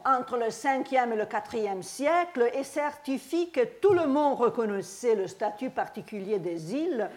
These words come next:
non seulement pour l'histoire la plus récente, mais en particulier pour un passé qui remontait, comme l'expression osperto archaion prouve bien, dans la profondeur du cinquième siècle.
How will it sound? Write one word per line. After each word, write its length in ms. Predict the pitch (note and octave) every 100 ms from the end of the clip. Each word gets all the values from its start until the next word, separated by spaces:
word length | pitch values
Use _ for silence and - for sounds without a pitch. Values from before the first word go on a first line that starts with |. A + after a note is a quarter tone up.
| - - -
non 300 | A#3 D4+ G4
seulement 500 | - F4 D#4+ D4+ D4
pour 180 | B3+ A#3+
l'histoire 800 | A#3+ F#3 - C4 C#4 C4+ G#3+ G#3
la 140 | G3
plus 200 | - C#4
récente, 720 | B3+ G#3+ - - F4 G4 -
mais 160 | A3+ A3
en 140 | G#3
particulier 1000 | G#3 F#3 - A#3+ F3 G#3 E3+ G3+ D4+ C#4+ - - - _
pour 220 | C#4 A#3+
un 300 | D4 C4 F#3+ D#3+ - - -
passé 880 | A#3+ C4+ D4+ - B3 A3+ C#4+ G#4 -
qui 180 | - C#4
remontait, 880 | C#4 C#4+ C#4+ C4 - C4 B3 C4 G4 - -
comme 180 | B3
l'expression 760 | A3 G#3 A3 G#3+ - B3 A#3+ A3 -
osperto 800 | A#3 A#3 - F#3 - - A3 F#3+
archaion 800 | F3+ - A#3 A3+ G3+ F3+ E3+ E3
prouve 320 | C4 B3 F#3
bien, 540 | E3 E3 G#3+ B3+ D4 F#4 - - -
dans 200 | F#3+ A#3
la 160 | G#3 F#3+
profondeur 840 | - F4 - C4 G#3+ B3+ D4+ D#4+
du 160 | F#3 A3+
cinquième 500 | - C#4 A#3 G#3+ F#3
siècle. 300 | - D3+ -